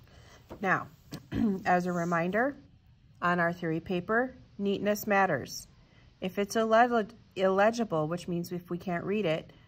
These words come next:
then the grade will be zero points out of seventy-six possible points on this page, and this is where your score will go for your total points earned. Up here at the top, it does say first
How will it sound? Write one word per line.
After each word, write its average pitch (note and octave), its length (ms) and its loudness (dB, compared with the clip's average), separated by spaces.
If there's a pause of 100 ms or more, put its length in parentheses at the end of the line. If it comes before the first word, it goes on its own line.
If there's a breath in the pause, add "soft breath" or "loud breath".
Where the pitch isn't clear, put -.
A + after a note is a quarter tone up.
(120 loud breath)
then G3+ 160 0
the G3+ 80 0
grade G3 240 0
will F#3+ 80 -2
be G3 180 -4
zero F3+ 320 0
points - 640 -6 (420 soft breath)
out F3+ 160 6
of F3 100 -2
seventy-six F#3+ 800 -2
possible E3+ 520 -2
points D#3 360 -4
on D#3 140 -2
this F3 180 -8
page, C#3+ 460 -8 (380 loud breath)
and F3 120 -4
this F3 220 -4
is F#3 160 -10
where D#3+ 140 -2
your D#3 200 -4
score D3 360 -4
will D3 140 -8
go C#3 300 -2 (560)
for D#3+ 200 -6
your C#3+ 120 -4
total D#3+ 300 -8
points D#3 420 -6
earned. - 360 -6 (1200 loud breath)
Up F3 180 0
here F3 160 -2
at E3 140 -2
the D#3+ 80 -6
top, F#3 440 0
it F3+ 140 -6
does E3 260 -2
say D#3+ 200 -2
first F3 520 -6